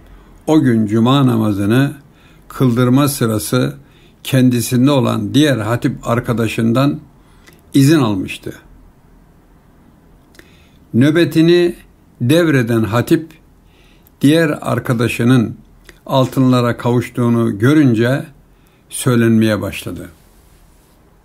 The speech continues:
Konu anlaşılıyor değil mi efendim? Yani oranın esas o gün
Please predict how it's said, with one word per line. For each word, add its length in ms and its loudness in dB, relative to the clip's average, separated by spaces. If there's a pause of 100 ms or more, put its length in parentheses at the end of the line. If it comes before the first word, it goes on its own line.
(3000)
Konu 340 -2
anlaşılıyor 580 -2
değil 160 -2
mi 140 -6
efendim? 320 -10 (960)
Yani 340 0
oranın 560 0
esas 400 -4 (120)
o 160 2
gün 280 -4